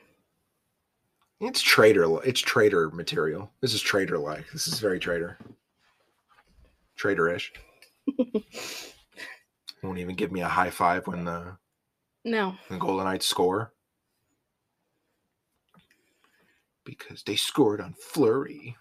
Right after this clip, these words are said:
Speaker 1: Mm. You know, he doesn't have a contract for next year. You never know.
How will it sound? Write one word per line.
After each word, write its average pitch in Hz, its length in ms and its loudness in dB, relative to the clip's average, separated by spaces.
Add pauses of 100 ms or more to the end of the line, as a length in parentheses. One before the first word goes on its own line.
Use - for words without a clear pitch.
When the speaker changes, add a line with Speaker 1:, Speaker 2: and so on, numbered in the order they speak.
Speaker 1:
Mm. 151 540 -10 (480)
You 190 140 12
know, 262 180 12
he 233 280 -4 (180)
doesn't 208 240 0
have 190 140 0
a 139 40 -2
contract - 460 -8
for 90 60 -16
next - 220 -16
year. 107 180 -8
You 98 60 -10
never 98 180 -8
know. 98 220 -10